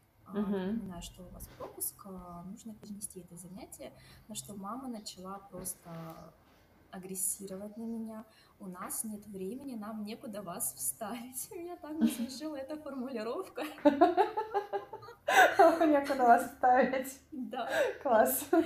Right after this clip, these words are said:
Speaker 1: То есть это не, не, а, я должна найти для них, а, время, чтобы они пришли, а они для меня. <laughs> И с-, ну и
Speaker 2: <laughs>
Speaker 1: сама формулировка, да, это ш-,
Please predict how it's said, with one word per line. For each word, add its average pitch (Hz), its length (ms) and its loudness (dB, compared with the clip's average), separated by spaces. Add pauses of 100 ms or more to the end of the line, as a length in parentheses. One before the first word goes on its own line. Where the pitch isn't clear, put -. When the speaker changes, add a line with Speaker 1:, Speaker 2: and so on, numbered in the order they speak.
(540)
Speaker 1:
То 226 60 -4
есть 233 160 -4
это 247 200 -6
не, 233 300 -4
не, 226 460 -6 (320)
а, 196 280 -12
я 196 160 -6
должна 381 280 -8
найти 220 300 -8
для 196 140 -10
них, 190 260 -10
а, 180 240 -12
время, 185 340 -8
чтобы 185 300 -12
они 190 200 -10
пришли, 190 500 -12
а 208 160 -12
они 247 360 -8
для 214 220 -8
меня. 226 380 -2
<laughs> - 1120 2
И - 180 4
с-, - 160 2
ну 277 140 4
и - 60 6
Speaker 2:
<laughs> - 0 -
Speaker 1:
сама 269 340 2
формулировка, 254 680 -4
да, 190 300 -6
это 220 360 -12
ш-, - 100 -18